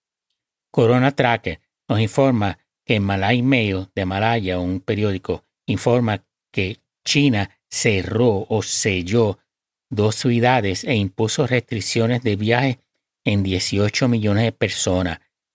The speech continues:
al descubrirse un brote con ciento veintisiete casos. Las ciudades afectadas son Chi-, Chiahuan y Xintai. Se cerraron todas las carreteras saliendo y entrando de esas ciudades,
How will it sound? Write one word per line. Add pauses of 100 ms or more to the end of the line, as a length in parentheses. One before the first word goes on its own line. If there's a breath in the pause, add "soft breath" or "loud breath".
(120)
al
descubrirse
un
brote
con
ciento
veintisiete
casos. (800)
Las
ciudades
afectadas
son (520)
Chi-, (180)
Chiahuan (340)
y
Xintai. (680)
Se
cerraron
todas
las
carreteras (260)
saliendo
y
entrando
de
esas
ciudades,